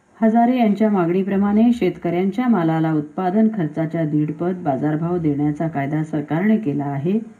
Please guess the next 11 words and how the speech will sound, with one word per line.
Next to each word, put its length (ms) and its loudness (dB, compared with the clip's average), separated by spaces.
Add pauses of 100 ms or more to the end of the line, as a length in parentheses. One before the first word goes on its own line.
(420)
तसेच 380 2
ठिबक 460 0
संचावर 580 4
अठरा 300 0
टक्क्यांऐवजी 760 2
बारा 300 2
टक्के 380 0
जीएसटी 440 0
कमी 300 2
केला 280 -4
आहे, 300 -4